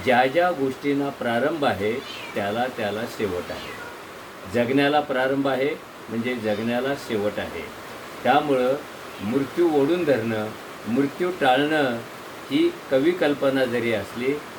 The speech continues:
तर तंत्रज्ञानाच्या जोरावर तिचं काय होणार हे सांगता येऊ नये अशी सध्याची स्थिती आहे. त्यामुळं मला वाटतं की मृत्यू ही खूप वाईट गोष्ट आहे, तो खूप वाईट शेवट आहे. हे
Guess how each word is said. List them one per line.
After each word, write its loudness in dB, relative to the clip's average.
तर 0
तंत्रज्ञानाच्या 0
जोरावर 2
तिचं -2
काय 2
होणार 0
हे 0
सांगता 0
येऊ 2
नये -2
अशी -2
सध्याची -2
स्थिती 0
आहे. 0
त्यामुळं 4
मला 4
वाटतं 0
की -4
मृत्यू 0
ही 0
खूप 2
वाईट 4
गोष्ट -2
आहे, -2
तो 4
खूप 2
वाईट 4
शेवट 2
आहे. 0
हे 6